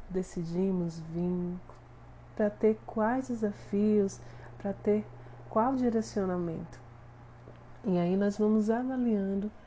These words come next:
quem nós somos como ser vibrante, como ser eterno, como ser único que está vivendo mais uma experiência aqui na Terra. Então,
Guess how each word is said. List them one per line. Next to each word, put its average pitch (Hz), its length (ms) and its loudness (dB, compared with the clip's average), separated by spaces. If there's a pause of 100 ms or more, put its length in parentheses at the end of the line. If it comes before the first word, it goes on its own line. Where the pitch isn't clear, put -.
(100)
quem 262 140 2
nós 262 200 2
somos 233 360 2
como 233 260 0
ser 196 500 2 (100)
vibrante, 185 800 4
como 190 240 2
ser 196 300 4
eterno, 180 800 2 (600)
como 190 220 4
ser 220 400 6
único 233 580 4 (280)
que 196 100 2
está 175 260 2
vivendo 185 640 2 (580)
mais 196 500 2
uma 175 380 0
experiência 170 1040 -2
aqui 165 260 -4
na 160 140 -4
Terra. - 300 -10 (1400)
Então, 180 640 2